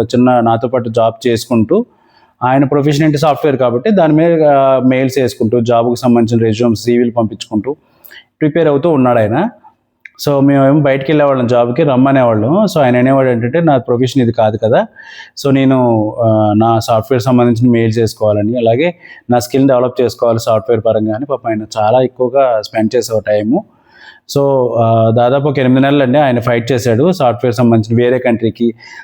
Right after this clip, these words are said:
అలాగే మాల్టాలో కూడా ఏంటంటే, ఆ, టూరిజం కంట్రీ కదండి ఎక్కువ. So, సాఫ్ట్‌వేర్ కంపెనీస్ తక్కువగా ఉంటాయి. So, ఏంటంటే, దానికి స-, ఇక్కడున్న వాటికి, వాటికి చాలామంది ఇంటర్వ్యూకి వెళ్ళడం, ఫేస్ చేయడం, అలాగే "మీకున్న స్కిల్ సరిపోదండి", ఇలా రకరకాలుగా సమస్యలు ఎదుర్కొంటూ పాపం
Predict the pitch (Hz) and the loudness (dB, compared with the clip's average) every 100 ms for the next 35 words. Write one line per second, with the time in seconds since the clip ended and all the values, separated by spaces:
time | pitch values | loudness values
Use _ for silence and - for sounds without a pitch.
0 | _ 117 139 151 117 123 160 165 160 156 | _ -2 2 2 2 0 0 0 0 0
1 | 147 135 143 180 190 139 117 107 120 131 | 0 0 0 0 0 0 0 0 0 0
2 | 156 156 135 127 120 113 104 - 113 135 | 0 0 0 0 0 0 -2 -4 0 0
3 | 220 _ _ _ _ - _ - 135 123 | -4 _ _ _ _ -20 _ -2 -2 0
4 | 117 117 151 151 135 185 185 147 185 170 | -2 0 0 0 0 -2 -2 -2 0 0
5 | 147 110 110 151 240 - _ _ _ - | 0 0 0 0 -2 -6 _ _ _ -2
6 | 139 131 135 139 196 214 160 131 131 131 | 0 2 2 2 2 2 2 2 2 2
7 | 143 135 - 147 143 131 120 - 135 123 | 0 0 0 2 2 2 -2 -2 0 2
8 | 120 131 113 123 123 127 120 117 123 123 | 0 -2 0 0 2 2 2 2 2 2
9 | 120 113 113 120 123 _ _ - 127 123 | 2 2 2 0 -4 _ _ -4 -2 -2
10 | 123 123 113 123 120 _ _ 120 127 135 | -2 0 0 -2 -6 _ _ -2 0 2
11 | 143 123 127 131 127 127 - 131 113 123 | 0 2 0 2 0 0 0 -2 0 -2
12 | 117 123 120 156 156 143 143 143 156 151 | 0 0 2 2 2 2 -2 0 0 0
13 | 151 143 131 120 131 123 127 127 123 123 | 0 0 -2 0 0 0 0 -2 -2 -2
14 | 175 | -4